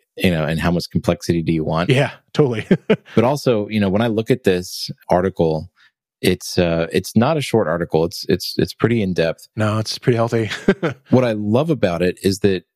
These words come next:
Speaker 1: this is, like, for the absolute beginner in a lot of ways. It's sor-, almost a zero to hero kind of thing.
Speaker 2: Yeah.
Speaker 1: Where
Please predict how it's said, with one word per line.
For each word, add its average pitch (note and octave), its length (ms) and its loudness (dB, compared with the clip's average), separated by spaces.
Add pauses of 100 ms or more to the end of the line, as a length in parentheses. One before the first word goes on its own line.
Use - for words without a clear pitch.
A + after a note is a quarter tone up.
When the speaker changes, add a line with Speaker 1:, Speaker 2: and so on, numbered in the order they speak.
(120)
Speaker 1:
this A#2 300 0
is, C3 220 0
like, E2+ 440 -2 (280)
for - 140 0
the G2 120 2
absolute F2+ 540 -2
beginner F2 420 0
in E2 140 -4
a D#2 60 0
lot D2 180 0
of D2 80 -2
ways. C2 260 -4
It's F2+ 140 -2
sor-, - 200 0
almost D3 380 0
a G2+ 80 2
zero G2 320 0
to E2 80 -4
hero G2 320 0
kind D#2 180 -4
of D2+ 80 -6
thing. D#2+ 220 2
Speaker 2:
Yeah. G2 220 -2 (420)
Speaker 1:
Where F#2 500 0